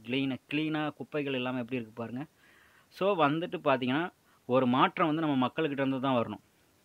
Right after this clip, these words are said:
So இப்ப வந்து வெளிநாட்டு வேலைக்கு வந்து பாத்தீங்கன்னா,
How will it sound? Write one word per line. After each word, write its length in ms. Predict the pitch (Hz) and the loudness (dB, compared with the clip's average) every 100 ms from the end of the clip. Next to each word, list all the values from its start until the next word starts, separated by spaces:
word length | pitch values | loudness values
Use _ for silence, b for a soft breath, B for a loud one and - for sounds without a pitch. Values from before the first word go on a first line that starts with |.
| _ _ _ _ - | _ _ _ _ -8
So 120 | 139 147 | -2 0
இப்ப 120 | 131 | 2
வந்து 260 | 139 151 180 | 2 2 2
வெளிநாட்டு 420 | 147 160 170 156 | 4 4 2 4
வேலைக்கு 320 | 147 139 127 | 4 4 0
வந்து 140 | 135 127 | 0 2
பாத்தீங்கன்னா, 380 | 120 113 131 | 0 0 -4